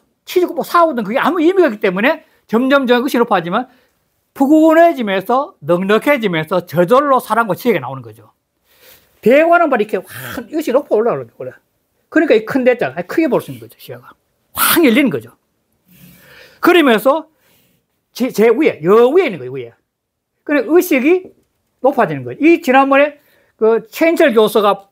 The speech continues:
프레임처럼 창이에요, 창이. 바로 세상을 보는 창, 그 프레임이라는 거, 최근 치-, 최인철 교수가 프레임이라고 했어요. 세상을 보는 창이, 요만한 창 속에서 살면서 야옹다옹 하던 것이 점점 넓어지면 일이 커지는 거예요. 커지니까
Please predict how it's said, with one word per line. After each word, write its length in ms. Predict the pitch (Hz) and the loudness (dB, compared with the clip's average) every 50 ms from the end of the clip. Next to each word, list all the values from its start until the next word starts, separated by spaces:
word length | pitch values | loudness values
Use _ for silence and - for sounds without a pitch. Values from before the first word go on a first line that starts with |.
| _ _ | _ _
프레임처럼 600 | - - 311 349 370 359 302 240 - - 185 165 - | -2 0 2 2 2 2 0 -2 0 -2 -4 -4 -4
창이에요, 480 | - - 370 453 403 254 151 - - | -6 -4 -4 0 0 -2 -2 -2 -8
창이. 320 | - - 214 165 131 - _ | -12 -10 -10 -10 -10 -12 _
바로 240 | - - 254 294 285 | -4 0 0 0 0
세상을 340 | - - 370 359 392 359 311 | 2 0 -2 0 0 0 0
보는 140 | 247 214 - | -2 -2 -4
창, 180 | - 359 381 | -6 -6 -4
그 200 | 269 226 180 - _ _ _ _ _ _ | -4 -6 -6 -8 _ _ _ _ _ _
프레임이라는 580 | - - 349 359 370 381 370 339 302 269 247 226 | -2 0 2 4 4 2 2 0 0 0 0 0
거, 160 | 226 - - _ | -2 -8 -8 _
최근 300 | - 269 294 339 349 - | -8 -6 -6 -4 -6 -8
치-, 180 | 311 - _ _ _ | -10 -14 _ _ _
최인철 300 | - 269 294 302 - 254 | -6 -6 -6 -4 -2 -4
교수가 240 | 247 202 - 196 - | -4 -2 -2 -4 -4
프레임이라고 500 | - - 330 370 381 359 277 214 170 143 | -2 0 2 2 4 4 2 0 0 -2
했어요. 160 | 135 _ _ _ _ _ _ _ _ _ _ _ _ | -8 _ _ _ _ _ _ _ _ _ _ _ _
세상을 520 | - 311 359 349 330 - 320 330 320 262 | -2 2 4 4 4 2 2 2 2 2
보는 180 | 233 240 233 226 | 2 0 -2 -2
창이, 460 | - - - 370 330 220 143 - _ _ _ _ _ _ _ _ _ _ - | -8 -10 -8 -6 -6 -6 -6 -8 _ _ _ _ _ _ _ _ _ _ 0
요만한 460 | 185 208 233 254 269 285 302 311 294 | 2 2 4 4 2 2 0 -2 -4
창 260 | - - 349 381 370 | -6 -10 -8 -8 -8
속에서 420 | - - 302 262 247 233 240 240 220 | -4 -4 0 2 2 2 2 0 -2
살면서 440 | 226 - 262 254 262 262 247 240 - | 0 0 -2 0 0 0 -2 -4 -4
야옹다옹 540 | - 151 151 202 226 226 220 247 247 247 214 | -6 -2 0 0 0 2 2 0 0 2 0
하던 180 | 247 240 254 | -2 -2 2
것이 360 | 247 262 - - 202 175 - _ _ _ _ _ - | 0 0 2 2 -2 -4 -4 _ _ _ _ _ 0
점점 380 | - 226 262 269 269 302 277 | 0 0 0 2 0 0 2
넓어지면 440 | 220 262 294 262 247 202 190 175 165 | 2 0 2 2 0 0 0 -4 -4
일이 200 | 180 202 226 220 | -4 -4 -4 -6
커지는 320 | - - - 254 254 220 165 | -6 -8 -8 -6 -6 -6 -8
거예요. 140 | 143 - | -10 -10
커지니까 640 | - - 339 311 381 370 349 277 233 - 302 330 330 | -6 -6 -4 -4 -4 -4 -6 -6 -2 -2 -2 -2 -2